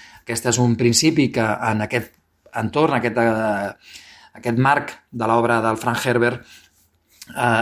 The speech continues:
es veu molt, molt, molt, em, en totes les, tot el desenvolupament de la,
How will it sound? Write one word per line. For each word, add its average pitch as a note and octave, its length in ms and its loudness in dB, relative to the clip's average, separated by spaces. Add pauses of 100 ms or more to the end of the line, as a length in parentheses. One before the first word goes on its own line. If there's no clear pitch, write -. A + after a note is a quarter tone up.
(140)
es A2+ 160 -2
veu C3 260 4 (220)
molt, C3 540 2
molt, A#2+ 360 2
molt, A#2+ 340 0
em, G#2+ 420 -2 (200)
en A#2 160 0
totes A2+ 340 0
les, G2+ 540 0 (360)
tot A2 160 -4
el G#2+ 80 0
desenvolupament G#2+ 640 0
de A2+ 120 0
la, G2 100 2